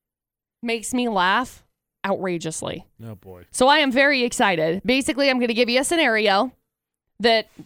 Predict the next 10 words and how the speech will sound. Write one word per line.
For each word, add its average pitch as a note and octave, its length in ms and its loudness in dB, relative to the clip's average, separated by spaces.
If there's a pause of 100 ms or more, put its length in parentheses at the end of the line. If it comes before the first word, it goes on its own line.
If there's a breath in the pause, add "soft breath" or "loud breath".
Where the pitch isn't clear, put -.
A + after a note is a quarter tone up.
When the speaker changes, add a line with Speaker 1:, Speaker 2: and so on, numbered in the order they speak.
(140)
Speaker 1:
you G#3 420 0
may E4+ 260 4
or D4+ 220 4
may D4 180 2
not A#3+ 460 2 (200)
end G#3 220 0
up F3 180 -2
in, F3+ 280 0 (840)
and A3 160 2
then B3 480 2